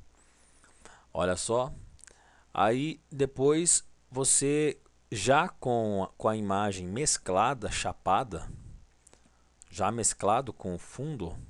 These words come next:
né? Você então, ah, eu criei aqui, ó, usando medidas padrão, tá? Vários blocos, usando as linhas guias, né?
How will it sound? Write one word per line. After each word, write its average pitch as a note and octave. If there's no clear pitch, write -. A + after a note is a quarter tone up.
né? F#2+
Você A2+
então, C#3
ah, G#2
eu B2+
criei C#3+
aqui, D#3+
ó, A2
usando C3
medidas A#2+
padrão, A2+
tá? G#2
Vários C3+
blocos, -
usando A2+
as A2
linhas G#2+
guias, B2+
né? A2+